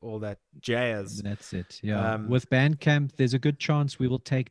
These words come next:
Speaker 2: down the demo stuff once the actual, yeah,
Speaker 1: Yes.
Speaker 2: be-, because, uh, s-, yeah, like, some of those demos, like Neural Disorder, you
Speaker 1: Yeah.
Speaker 2: listen to now, that's the new re-recorded version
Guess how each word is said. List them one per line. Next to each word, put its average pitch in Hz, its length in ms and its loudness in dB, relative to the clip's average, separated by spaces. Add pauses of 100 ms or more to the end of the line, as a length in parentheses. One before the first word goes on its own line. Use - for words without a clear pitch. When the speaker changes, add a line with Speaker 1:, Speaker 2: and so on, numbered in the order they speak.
Speaker 2:
down 113 640 0
the 110 80 -2
demo 107 380 0
stuff - 420 -4
once 101 320 -6
the - 160 -8
actual, 101 540 -4 (920)
yeah, 135 200 2
Speaker 1:
Yes. 127 80 -2
Speaker 2:
be-, 123 80 0
because, - 420 -6
uh, 147 60 -2 (180)
s-, - 320 -12
yeah, 123 140 2
like, 104 200 -2
some 139 220 -2
of 131 60 -2
those 120 180 0
demos, 113 500 -2
like 110 260 -2
Neural 120 260 2
Disorder, 117 640 -2 (240)
you 135 100 -2
Speaker 1:
Yeah. 135 60 4
Speaker 2:
listen 113 240 -2
to - 220 -6
now, 110 220 -20 (300)
that's 110 220 -2
the 113 200 -2
new 117 440 2
re-recorded 113 680 0
version 98 600 -2